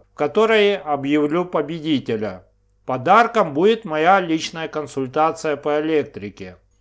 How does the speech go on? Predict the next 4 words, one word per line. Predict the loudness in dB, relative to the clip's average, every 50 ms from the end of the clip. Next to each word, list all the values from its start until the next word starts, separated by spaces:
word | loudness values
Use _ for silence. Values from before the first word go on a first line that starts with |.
| _ _ _ _ _ _ _ _ _ _ _ _
Поддержите | -10 -10 -2 2 2 2 4 2 0 0 0 0 0 0 2
данное | 4 4 6 6 4 2 0 0 0
видео | 0 -2 -4 -2 0 4 4 4 4
лайком | 4 4 4 6 4 4 0 -2 -4 -4 -6